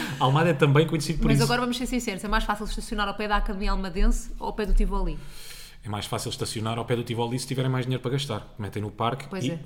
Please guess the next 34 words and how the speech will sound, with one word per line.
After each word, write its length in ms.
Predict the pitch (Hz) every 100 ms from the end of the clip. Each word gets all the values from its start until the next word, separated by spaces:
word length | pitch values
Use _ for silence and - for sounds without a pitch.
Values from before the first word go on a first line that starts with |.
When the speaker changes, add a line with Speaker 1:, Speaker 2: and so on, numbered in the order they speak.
| - - - - -
Speaker 1:
e 60 |
tá 160 | 110 113
feito. 320 | - 104 - - - - -
Speaker 2:
Boa 160 | - 117
Speaker 1:
E 40 |
Alma-, 220 | 113 127 135
Speaker 2:
resposta. 240 | - 175 - -
Speaker 1:
mas 320 | 143 180 175 185
Almada, 340 | 180 208 214
Almada 320 | 214 254 254
também 180 | 254 202
tem 80 | 214
muitos 240 | 226 -
sítios, 320 | 208 214 127
<laughs> 0 |
malta. 420 | 104 - - - 139
Tem 180 | 156 165
muitos, 280 | 139 -
muitos... 200 | 175 190 - - 151 -
se 100 | -
quiserem 240 | 139 151
estacionar 400 | 143 143 143 147
ali 160 | 143 147
ao 80 | 143
pé 120 | 143
do 80 | 143
Cristo 260 | 139 -
Rei, 120 | 143
depois 220 | 170 151 135
andam 180 | 139
um 20 | 135
bocadinho. 260 | 139 156
Podem 220 | 147 202
aproveitar. 360 | 196 185 180